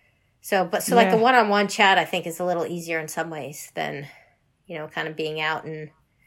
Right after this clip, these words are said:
Speaker 1: you know, doing s-,
Speaker 2: Yeah.
Speaker 1: small talk with,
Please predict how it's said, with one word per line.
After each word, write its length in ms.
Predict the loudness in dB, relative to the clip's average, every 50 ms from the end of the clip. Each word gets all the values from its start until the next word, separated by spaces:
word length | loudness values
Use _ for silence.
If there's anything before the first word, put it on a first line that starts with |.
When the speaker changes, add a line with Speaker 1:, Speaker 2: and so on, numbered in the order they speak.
| _ _ _ _ _ _ _ _ _ _ _ _ _
Speaker 1:
you 120 | -10 -10
know, 160 | -8 -8 -10
doing 320 | -6 -4 -2 -2 -2 -4 -4
s-, 180 | -8 -8 -8
Speaker 2:
Yeah. 220 | -6 -4 -4 -6 -6
Speaker 1:
small 440 | -8 -8 -4 -2 2 2 2 2
talk 380 | 2 0 0 0 0 0 -2 -4
with, 380 | -4 -4 -4 -6 -12 -18 -20